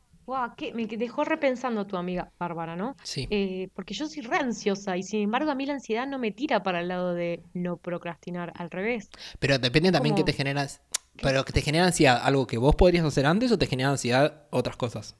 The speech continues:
Speaker 2: Porque depende de qué. Ella está hablando de que le genera ansiedad cosas que ella podía hacer antes.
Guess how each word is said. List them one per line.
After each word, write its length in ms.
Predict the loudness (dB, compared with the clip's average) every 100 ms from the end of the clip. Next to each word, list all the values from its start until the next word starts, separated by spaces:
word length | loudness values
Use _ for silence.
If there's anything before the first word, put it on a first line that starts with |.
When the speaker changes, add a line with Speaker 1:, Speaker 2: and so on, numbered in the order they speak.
| -12
Speaker 2:
Porque 220 | -8 -6
depende 300 | -6 -2 0
de 80 | 2
qué. 100 | 2
Ella 200 | 0 0
está 120 | 0 2
hablando 280 | 2 2
de 120 | 0 0
que 100 | -2
le 100 | -2
genera 220 | 0 0
ansiedad 320 | 0 2 2
cosas 220 | 2 -2
que 80 | -2
ella 160 | -4 -2
podía 180 | -4
hacer 180 | -4 -4
antes. 320 | -6 -8 -14